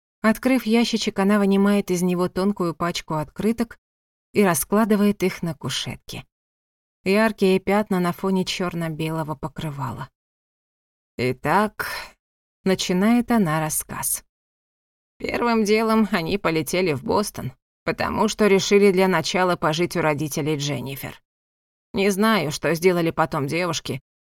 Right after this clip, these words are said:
хотя от Клары один раз я и получила открытку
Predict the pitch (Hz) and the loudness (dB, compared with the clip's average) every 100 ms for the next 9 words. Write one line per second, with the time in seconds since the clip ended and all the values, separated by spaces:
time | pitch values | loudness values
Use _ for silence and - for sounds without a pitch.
0 | _ 254 247 262 214 - 208 208 220 202 | _ -8 -4 -2 -2 0 2 4 4 2
1 | 185 180 185 175 190 196 185 180 180 170 | 2 2 2 2 0 0 0 0 -2 -4
2 | - 269 226 135 - 165 135 - - | -4 -4 -4 -4 -4 -4 -4 -8 -16